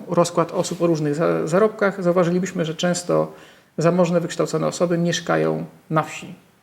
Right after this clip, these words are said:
Czyli w skrócie mają domki poza, e, poza miastem. Więc to nie zawsze musi oznaczać, e, rolników. Mamy mało osób mieszkających w bardzo dużych miastach z oczywistego powodu. Tam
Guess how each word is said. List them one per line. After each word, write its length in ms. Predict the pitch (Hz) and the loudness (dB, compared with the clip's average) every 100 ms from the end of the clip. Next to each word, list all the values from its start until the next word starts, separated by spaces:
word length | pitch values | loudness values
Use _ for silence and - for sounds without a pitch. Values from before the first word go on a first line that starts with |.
| _ | _
Czyli 340 | - 196 180 | -10 -8 -8
w 60 | - | -10
skrócie 480 | - 175 170 165 165 | -4 -4 0 0 0
mają 400 | 165 165 160 165 | 0 0 0 4
domki 380 | 175 196 - 160 | 4 4 -2 -2
poza, 480 | 165 160 147 147 - - - - | 0 0 0 -2 -4 -14 -20 -16
e, 160 | 78 80 - | -12 -10 -6
poza 180 | 87 160 | -2 0
miastem. 400 | 78 - - - - _ - _ _ _ | -2 -6 -12 -16 -20 _ -20 _ _ _
Więc 120 | 160 | -8
to 100 | - | -2
nie 260 | 180 175 185 | 0 4 4
zawsze 260 | 180 175 180 | 2 0 -4
musi 180 | 175 | -2
oznaczać, 520 | 170 160 156 156 - - _ _ | -2 -2 -4 -6 -8 -18 _ _
e, 760 | 220 165 160 - 170 170 - 165 | -18 -14 -12 -12 -14 -16 -8 -4
rolników. 520 | 151 147 233 269 - - - _ _ - | -4 -4 -2 -2 -4 -18 -20 _ _ 0
Mamy 220 | 190 196 208 220 | 4 4 2 -4
mało 380 | 196 190 185 - | 4 4 6 2
osób 300 | 180 - 170 | 0 -2 -4
mieszkających 420 | 165 180 165 160 | -2 0 0 0
w 40 | |
bardzo 220 | 165 175 208 | 0 0 0
dużych 220 | 208 208 | 0 0
miastach 380 | 233 226 208 196 | 0 2 0 0
z 40 | |
oczywistego 480 | 202 170 - 170 160 | -4 -6 -2 0 0
powodu. 400 | 165 175 165 160 | 2 0 0 -4
Tam 380 | - 156 156 | -4 -6 -6